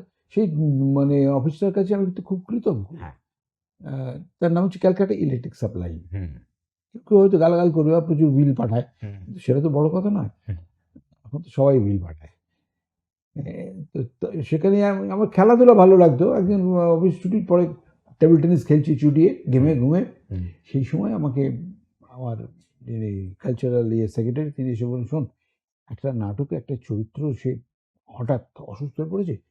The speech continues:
Speaker 1: তুই করে দিবি?"
Speaker 2: হুম।
Speaker 1: আমি করবো।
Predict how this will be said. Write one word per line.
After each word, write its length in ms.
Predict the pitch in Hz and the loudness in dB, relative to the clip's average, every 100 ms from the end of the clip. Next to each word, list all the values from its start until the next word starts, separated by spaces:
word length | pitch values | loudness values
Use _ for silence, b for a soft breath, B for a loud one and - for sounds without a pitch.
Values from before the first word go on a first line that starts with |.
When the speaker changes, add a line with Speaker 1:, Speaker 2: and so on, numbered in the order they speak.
| _ _ - | _ _ -8
Speaker 1:
তুই 80 | 135 | -2
করে 200 | 135 151 | 0 2
দিবি?" 260 | 214 113 - _ _ - | 2 0 -4 _ _ -14
Speaker 2:
হুম। 300 | 87 80 82 90 _ - | -12 -12 -16 -20 _ -12
Speaker 1:
আমি 160 | 311 - | -12 -4
করবো। 420 | 370 381 466 | -2 -2 -6